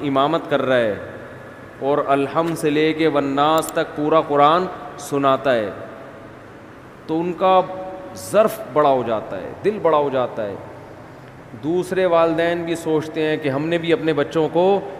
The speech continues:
حفظ کرانا ہے، اس سے motivation ملتی ہے۔ اتنی motivation ملی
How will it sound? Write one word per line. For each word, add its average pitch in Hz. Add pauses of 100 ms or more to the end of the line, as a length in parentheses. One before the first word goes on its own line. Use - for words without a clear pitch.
(260)
حفظ 156
کرانا 110
ہے، 107
اس 117
سے -
motivation 156
ملتی 147
ہے۔ 98 (2000)
اتنی 196
motivation 214
ملی 202